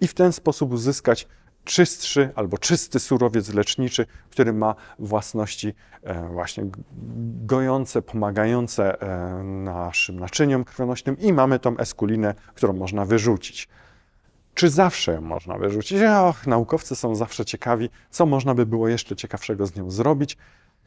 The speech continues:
I trwają badania, które są skupione wokół tego, na co ta eskulina działa, jakie są jej mechanizmy, e, molekularnego działania, co ona właściwie psuje w naszym organizmie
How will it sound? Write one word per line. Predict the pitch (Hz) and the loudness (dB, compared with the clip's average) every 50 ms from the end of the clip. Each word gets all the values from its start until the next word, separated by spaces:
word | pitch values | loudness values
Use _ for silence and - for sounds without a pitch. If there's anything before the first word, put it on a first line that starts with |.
| _ _ _ _ _ _ - | _ _ _ _ _ _ 0
I | 202 202 196 196 196 - _ _ _ _ _ _ _ _ _ | 2 4 4 4 2 0 _ _ _ _ _ _ _ _ _
trwają | - - - - 247 247 269 247 156 135 | -20 -16 -4 0 0 2 2 2 2 4
badania, | 113 117 113 120 151 175 175 165 147 143 143 - - _ _ _ _ - - _ - - 143 139 143 | 4 2 4 4 2 2 4 4 2 2 0 -2 -6 _ _ _ _ -20 -20 _ -8 -8 -8 -8 -8
które | - - - 202 165 151 143 | -8 0 2 4 4 4 2
są | - - - 208 175 | 2 -2 -2 -2 -2
skupione | - - - 147 - 165 151 151 139 | -2 -4 -8 -2 0 2 2 2 2
wokół | 131 143 - - 135 | 2 0 0 0 -2
tego, | - 127 110 120 - - 110 | -2 0 2 2 0 0 -4
na | 101 151 226 254 | -6 -4 -4 -4
co | - - 214 | -2 -2 -2
ta | - 151 - - | 0 0 -2 0
eskulina | - 127 123 - - - - 107 98 92 98 92 98 | -2 -4 -4 -4 -6 -8 -6 -4 -4 -2 -4 -4 -2
działa, | 107 165 202 208 180 151 | 0 2 4 6 6 4
jakie | 143 - - | 4 2 -2
są | - - 135 120 | -6 -4 -2 -2
jej | 120 113 113 | 0 0 0
mechanizmy, | 113 113 110 - 117 113 120 123 120 107 104 104 95 92 92 - _ _ _ _ _ - | -2 -4 -4 -2 -2 -2 0 -2 -2 -2 -2 -4 -4 -4 -6 -10 _ _ _ _ _ -10
e, | 104 95 95 98 98 98 98 92 | -8 -6 -4 -4 -2 -4 -4 -4
molekularnego | 92 95 98 104 104 101 98 - 127 113 92 92 90 92 92 95 87 95 90 | -4 -2 -2 0 0 -2 -2 -2 -4 -2 -2 -2 -4 -6 -8 -6 -4 -4 -6
działania, | 85 - 104 87 90 110 139 175 175 143 123 113 | -4 -2 -2 -2 0 0 0 0 2 0 0 -2
co | - - - - - | -4 -6 -8 -4 -4
ona | - 131 120 107 | -2 -2 -2 -2
właściwie | - 113 98 - - - 123 107 110 104 | -2 -4 -6 -6 -8 -10 -8 -4 -4 -4
psuje | - - - - 127 117 113 104 | -4 -4 -6 -2 0 2 2 2
w | 95 | 0
naszym | 104 98 92 - - 101 95 - | -2 -6 -4 -4 -6 -6 -8 -8
organizmie | 101 82 - - 78 80 87 110 156 160 147 156 175 160 156 | -10 -12 -12 -14 -14 -12 -8 -6 -6 -6 -4 -2 -2 -2 -2